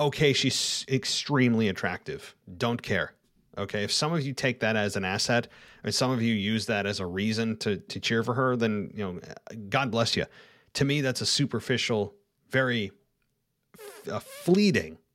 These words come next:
very fleeting reason to cheer for somebody.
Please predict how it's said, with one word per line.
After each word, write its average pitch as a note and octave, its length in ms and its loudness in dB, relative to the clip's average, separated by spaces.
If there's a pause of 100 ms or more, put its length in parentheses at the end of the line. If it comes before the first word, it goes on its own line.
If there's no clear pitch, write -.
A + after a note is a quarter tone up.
(180)
very D3+ 160 2
fleeting D3 680 2
reason G2+ 420 0 (680)
to - 100 -8
cheer C3 220 6
for A2 100 0
somebody. E2+ 400 -2